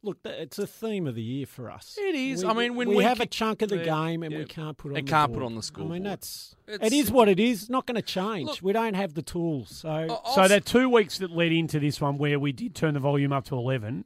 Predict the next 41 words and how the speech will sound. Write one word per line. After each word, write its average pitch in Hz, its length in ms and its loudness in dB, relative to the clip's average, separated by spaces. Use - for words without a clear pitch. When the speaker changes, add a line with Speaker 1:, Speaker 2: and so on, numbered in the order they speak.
Speaker 1:
Mm. 139 260 -8
Speaker 3:
we 151 160 -2
just 135 240 -4
need, 151 240 -4
that 160 140 2
was 143 160 0
a, 139 280 2
we 160 100 2
just 147 140 0
got 156 120 0
a 135 40 -2
bit, 143 340 -4
get, 147 240 -4
got 240 140 -8
a - 20 -6
bit 160 140 -2
ahead 135 180 2
of 139 60 -2
ourselves. 143 520 -4
Speaker 1:
No, 311 300 6
no, 302 160 6
no. 247 560 6
I, 247 100 6
I, 214 160 -2
Speaker 2:
<laughs> - 20 -6
Speaker 1:
as 220 400 -2
I 247 100 2
said, 214 320 4
it 220 80 4
was 208 160 2
Speaker 2:
Maybe. 262 180 0
Speaker 1:
incrementally 214 840 2
just 185 380 -4
disintegrating 175 880 0
with 160 280 -2
every 175 300 -4
time. 175 280 -2
Speaker 3:
<laughs> 175 40 6
Yeah, 160 120 4
Speaker 1:
I, - 40 2
Speaker 3:
right, 123 160 -4